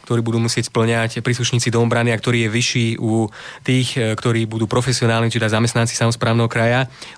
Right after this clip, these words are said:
oproti teda dobrovoľníkom. Okrem teda to-, tohto veku budú musieť, e, spĺňať aj ďalšiu dôležitú a teda tú najdôležitejšiu podmienku, ktorou je odborná spôsobilosť. E, tá odborná spôsobilosť sa skladá v podstate z dvoch takých zložiek. Jedna vec je samotné absolvované vzdelanie príslušníkov domobrany.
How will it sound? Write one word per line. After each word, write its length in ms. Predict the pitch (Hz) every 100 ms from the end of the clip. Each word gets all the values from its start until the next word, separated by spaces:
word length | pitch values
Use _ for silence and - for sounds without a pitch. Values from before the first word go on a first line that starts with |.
| 107
oproti 240 | 117 117
teda 240 | 110 107
dobrovoľníkom. 720 | 107 107 117 117 120 120 131 139 131 - - - - - -
Okrem 240 | 117 120
teda 320 | 127 123 117
to-, 160 | 107 123
tohto 240 | 123 123
veku 240 | 120 123 131
budú 160 | 123
musieť, 400 | 123 123 127 120 -
e, 20 | 113 113 110 110 107
spĺňať 560 | - - 127 127 120 113
aj 60 |
ďalšiu 260 | 123 131 135 120 117
dôležitú 400 | 123 131 127 123
a 80 | 117
teda 160 | 120 113
tú 80 |
najdôležitejšiu 640 | 110 117 127 120 117 120 113
podmienku, 400 | 120 117 120 120
ktorou 400 | 117 117 117 117
je 240 | 113 110 - - -
odborná 400 | - 135 131 120
spôsobilosť. 720 | 117 123 120 - 104 92 - - - - - - - -
E, 180 | 110 110 -
tá 180 | 127 117
odborná 380 | 151 160 160 127
spôsobilosť 600 | - 139 147 143 139 127
sa 20 |
skladá 300 | 120 135 127
v 80 | 127
podstate 240 | 127 120
z 80 | 117
dvoch 100 | 127
takých 320 | 123 120 104
zložiek. 320 | 104 101 104 123
Jedna 240 | 131 127
vec 160 | 127 123
je 400 | 123 117 113 107
samotné 480 | - 123 123 123
absolvované 560 | 113 120 135 127 127 123
vzdelanie 400 | 104 107 107 117
príslušníkov 560 | 120 117 120 123 127 123
domobrany. 560 | 127 123 123 139 165